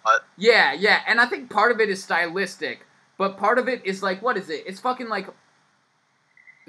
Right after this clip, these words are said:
Speaker 2: Dunkin' on, it's like My Chick Bad, I think. Um, uh, she has this huge drop in her verse, and it just comes across as, like, a complete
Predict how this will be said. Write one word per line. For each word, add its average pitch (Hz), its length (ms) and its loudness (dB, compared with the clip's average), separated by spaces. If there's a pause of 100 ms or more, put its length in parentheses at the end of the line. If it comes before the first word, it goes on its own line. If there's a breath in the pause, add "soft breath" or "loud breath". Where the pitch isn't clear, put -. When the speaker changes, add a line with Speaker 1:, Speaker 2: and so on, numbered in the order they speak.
Speaker 2:
Dunkin' 202 320 -2
on, 196 220 -2
it's 196 140 -8
like 226 140 -2
My 220 200 2
Chick 214 260 -6
Bad, 165 320 0
I 135 120 0
think. 120 300 -14 (160)
Um, 131 400 -2 (500)
uh, 139 440 4 (180)
she 208 240 -6
has 208 320 2
this 202 320 -6
huge 240 420 -6
drop 185 400 2
in 165 100 -6
her 147 120 -4
verse, 139 560 -4 (640)
and 175 140 -4
it 196 100 -6
just 208 200 -6
comes 233 240 -2
across 202 560 0
as, 147 260 -6
like, 156 320 -2 (300)
a 170 80 -2
complete 240 480 -8